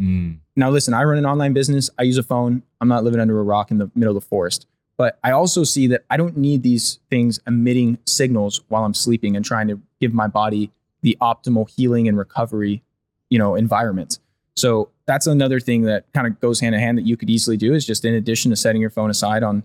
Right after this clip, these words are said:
Speaker 2: you know, in another room, put that shit on airplane mode. You know, don't let it have it, you know, be emitting all these wireless frequencies.
Speaker 1: So what you're saying, those wireless frequencies, even if your phone is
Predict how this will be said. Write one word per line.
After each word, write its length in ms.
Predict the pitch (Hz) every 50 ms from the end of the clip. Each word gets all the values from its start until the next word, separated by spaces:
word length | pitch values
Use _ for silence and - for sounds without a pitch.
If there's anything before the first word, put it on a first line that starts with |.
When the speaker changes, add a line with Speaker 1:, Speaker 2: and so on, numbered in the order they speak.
| _ -
Speaker 2:
you 80 | -
know, 120 | 113 107 104
in 80 | 104
another 260 | 101 110 113 110 110 101
room, 280 | 113 139 190 220 214 - _ _ _ _ _ _ _ _ _ _ -
put 100 | 180 180
that 120 | - 196 185
shit 140 | - 196
on 100 | 180 151
airplane 280 | 143 175 - - 113 98
mode. 220 | 90 85 82 - _ _ _ _ -
You 100 | 113 113
know, 140 | 104 107 117
don't 180 | 117 120 131 143
let 120 | 151 156
it 80 | 139 120
have 220 | 131 131 127 123
it, 160 | 123 117 - _ -
you 80 | 120 113
know, 80 | 104
be 200 | 98 110 104 101 - _ _ _ _ _ - -
emitting 300 | 120 120 123 120 117 117
all 100 | 110 110
these 180 | 107 110 101 -
wireless 300 | 110 104 104 104 101 98
frequencies. 520 | - - 107 - 127 113 - 87 78 -
Speaker 1:
So 120 | - 120 117
what 220 | 113 120 127 - _ _ -
you're 140 | 123 110
saying, 280 | 110 - 143 131 120 104
those 180 | 104 110 107 101
wireless 400 | 98 101 98 101 98 98 90 -
frequencies, 680 | - - - 110 101 - 101 92 85 - 95 87 82 107
even 180 | 117 117 113
if 140 | 107 98 -
your 80 | 98 -
phone 320 | - - 98 95 95 95
is 320 | 87 85 82 - - -